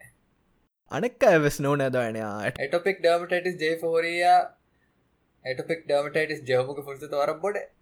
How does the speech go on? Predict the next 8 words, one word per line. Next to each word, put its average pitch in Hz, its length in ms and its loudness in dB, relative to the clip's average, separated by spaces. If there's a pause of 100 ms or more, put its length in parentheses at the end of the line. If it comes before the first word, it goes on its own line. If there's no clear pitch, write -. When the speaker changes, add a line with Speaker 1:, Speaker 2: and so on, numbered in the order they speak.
Speaker 1:
އެހެންވީމަ 165 400 -2
ޒީދާން 160 520 -2
ދެންމެ 131 220 -4
ބުނެލިހެން 117 500 -6
މި 107 100 -8
ބައްޔަކީ 107 380 -6
ޖެނެޓިކް 104 500 -10
ބައްޔެއް. 107 320 -4